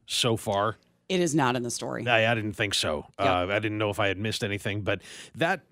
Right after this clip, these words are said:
Speaker 1: seems like it would make a difference as well. I mean, if we're
Speaker 2: Mm-hmm.
Speaker 1: talking about something that's happened thirty times out of two million cars so far,
Speaker 2: Right.
Speaker 1: you'll probably be fine.
Speaker 2: Right.
Speaker 1: But if it's something that's already happened a hundred thousand times, that's a little bit different.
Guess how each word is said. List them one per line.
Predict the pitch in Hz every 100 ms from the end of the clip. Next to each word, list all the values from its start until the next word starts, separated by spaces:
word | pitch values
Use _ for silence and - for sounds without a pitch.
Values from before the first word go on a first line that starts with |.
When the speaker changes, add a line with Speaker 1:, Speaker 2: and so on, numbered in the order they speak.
| 151
Speaker 1:
seems | 117 - 185 131
like | 139 131
it | 139
would | 131
make | 117 123 123
a | 104
difference | 87 113 117 107 -
as | 85
well. | 85 95 92 98 - -
I | 113
mean, | 123
if | 143
we're | 160
Speaker 2:
Mm-hmm. | 160 185
Speaker 1:
talking | 170 151
about | 127 131
something | - 139 131
that's | 113 -
happened | 117 117 107
thirty | - 135 131 131
times | 113 123 123 131 117
out | 113
of | 101 -
two | 147
million | 131 127 117 113
cars | 120 123 123
so | 147 127
far, | 139 139 147
Speaker 2:
Right. | 117 107 240
Speaker 1:
you'll | 226
probably | 180 214 185 147 131 131
be | 110
fine. | 107 160 127 73 65 - - - - -
Speaker 2:
Right. | 127 113 113
Speaker 1:
But | 160 147 -
if | - 127
it's | 127 104
something | 151 127 113
that's | 104 117
already | 104 95
happened | 110 107 90
a |
hundred | 104 101 95
thousand | - 226 226 170
times, | 139 131 120 127 104
that's | 151 147
a | 151
little | 139 117
bit | 104
different. | 117 98 -